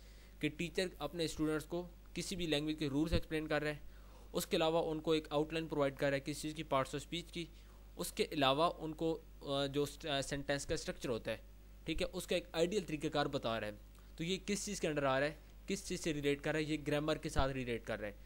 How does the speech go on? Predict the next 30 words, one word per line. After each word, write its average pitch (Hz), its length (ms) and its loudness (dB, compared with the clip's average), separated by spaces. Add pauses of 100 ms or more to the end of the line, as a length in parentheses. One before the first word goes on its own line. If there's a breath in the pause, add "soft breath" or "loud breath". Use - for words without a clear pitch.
(180 loud breath)
क्योंकि 180 200 -2
इसमें 175 260 -4
पहली 156 200 6
बात 165 180 4
देखें 156 260 -2
कि 156 80 -4
यूनिक 147 340 0
रूल्स, 117 340 -4 (340 loud breath)
तो 165 60 -2
यूनिक 175 420 -2
रूल्स 165 200 2
का 175 140 2
डायरेक्टली 156 520 4
ताल्लुक 139 300 2
ग्रामर 131 300 2
से 113 120 -6
होता 101 180 -8
है। 101 80 -8 (540 loud breath)
उसके 170 220 0
बाद 170 200 4
क्योंकि 208 240 0
ग्रामर 165 420 4
में 165 100 0
होते 147 200 2
ही 190 60 4
क्या 156 140 4
है, 143 60 4
रूल्स 147 260 4
होते 117 200 -2
हैं। 110 100 -8